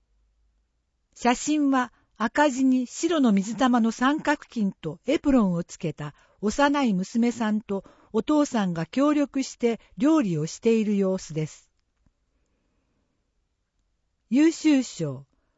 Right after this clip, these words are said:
ママの願い、キーちゃんさん。妹を優しく見つめるニーニ。ニーニにぎゅっ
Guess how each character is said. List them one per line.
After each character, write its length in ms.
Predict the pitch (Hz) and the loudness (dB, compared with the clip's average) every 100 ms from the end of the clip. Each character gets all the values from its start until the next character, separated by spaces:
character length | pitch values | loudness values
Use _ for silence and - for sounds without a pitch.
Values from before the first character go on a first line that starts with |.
| _ _ _ _ _ _ | _ _ _ _ _ _
マ 180 | 233 330 | 0 2
マ 140 | 330 | 4
の 160 | 247 190 | 2 0
願 400 | 175 175 180 160 | -2 -4 -6 -8
い、 80 | 135 _ _ _ _ | -10 _ _ _ _
キ 200 | - 349 | 0 2
ー 60 | 311 | 2
ち 140 | - | 0
ゃ 60 | 170 | -4
ん 80 | 147 | -4
さ 220 | - 135 | -8 -12
ん。 120 | 123 127 _ _ _ _ _ _ _ _ | -12 -16 _ _ _ _ _ _ _ _
妹 640 | 240 277 320 320 - 269 | 0 2 2 -2 0 2
を 80 | 190 | 2
優 120 | 202 | 0
し 300 | 220 302 - | 0 -2 -2
く 120 | - | -2
見 140 | 269 262 | 0 0
つ 140 | 262 | 0
め 160 | 247 233 | 2 2
る 140 | 220 | 2
ニ 260 | 214 294 254 | 2 4 4
ー 40 | |
ニ。 260 | 165 143 160 _ _ _ _ _ _ - | 2 -4 -10 _ _ _ _ _ _ -2
ニ 120 | 311 339 | 0 0
ー 20 | 302 | 2
ニ 140 | 220 | 2
に 200 | 185 160 | 0 -2
ぎ 120 | |
ゅ 20 | |
っ 40 | 180 | -4